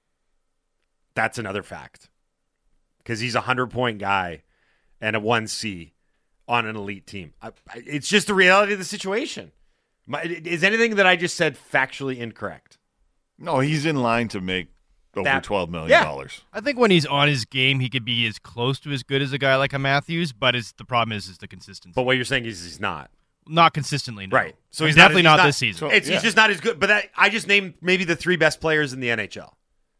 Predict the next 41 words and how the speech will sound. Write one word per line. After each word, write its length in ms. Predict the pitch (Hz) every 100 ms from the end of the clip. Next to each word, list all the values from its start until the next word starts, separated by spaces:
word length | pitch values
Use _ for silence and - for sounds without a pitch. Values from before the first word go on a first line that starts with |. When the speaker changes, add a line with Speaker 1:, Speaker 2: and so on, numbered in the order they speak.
| _ _ _ _ _
Speaker 1:
Handful 380 | - 139 135 151
of 80 | 135
others 260 | 120 120 113
are 60 |
in 80 | 110
the 60 | 107
conversation 640 | 110 101 101 101 92 -
as 100 | 90
well. 200 | 87 76 _ _ _ _ _ _ -
Um, 400 | 135 127 123 - _ _
what 240 | 127 165 165
we're, 300 | 180 175 170
there's 360 | 151 170 170 -
so 180 | - 202
many 140 | 233
different 240 | 196 175
circumstances 640 | 156 170 156 151 160 135 120
that 120 | 139
go 160 | 120 123
into 220 | 131 135
this 200 | 95 98
that 120 | 117 113
are 140 | 117
beyond, 600 | 104 135 120 135 139 127
is 300 | 123 131 131
Petey 580 | - 151 143 135 123 104 _ _ _ _ - _ _ _ _
worth 560 | - 147 185 175 - - - -
being 420 | 165 170 165 156
a 220 | 147 147
twelve 380 | 139 - 139 160
million 520 | 156 151 151 147 143 -
a 80 | 139
year 220 | 139 143
guy? 180 | 147 180
It's 220 | 143 147
just 140 | 190 -
the 60 |
reality 320 | 180 175 175
of 60 | 160
the 60 | 143
situation. 640 | 156 160 151 180 -